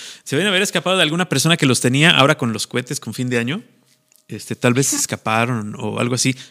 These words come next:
Speaker 1: Lo que sí es interesante es que los dos andaban juntos, eh, de árbol en árbol. Este, al ratito saldré a ver si todavía andan por ahí. Pero interesante
Speaker 2: Habitan
Speaker 1: ver
Speaker 2: más
Speaker 1: dos
Speaker 2: hacia el
Speaker 1: tucanes,
Speaker 2: sur.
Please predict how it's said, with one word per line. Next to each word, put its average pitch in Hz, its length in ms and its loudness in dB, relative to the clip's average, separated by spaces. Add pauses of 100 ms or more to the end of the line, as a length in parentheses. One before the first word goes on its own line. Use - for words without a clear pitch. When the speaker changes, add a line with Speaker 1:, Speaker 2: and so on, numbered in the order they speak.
Speaker 1:
Lo 135 180 0
que 151 100 0
sí 185 120 2
es 185 100 2
interesante 165 420 0
es - 60 0
que - 60 -2
los 127 160 2
dos 143 160 0
andaban 135 260 0
juntos, 139 460 -8 (380)
eh, 113 220 -6
de 113 180 0
árbol 120 240 -2
en 107 100 -8
árbol. 135 340 -8 (120)
Este, 117 340 -10
al 120 80 -6
ratito 160 320 -6
saldré 120 320 -2
a 117 60 2
ver 113 120 2
si 123 140 -6
todavía 110 320 -4
andan 110 160 -4
por 107 160 -12
ahí. 113 160 -4 (380)
Pero 113 160 -2
interesante 202 460 0
Speaker 2:
Habitan - 80 0
Speaker 1:
ver - 40 2
Speaker 2:
más 466 100 0
Speaker 1:
dos 453 120 -4
Speaker 2:
hacia - 140 -8
el - 20 -
Speaker 1:
tucanes, - 160 -8
Speaker 2:
sur. 247 180 -8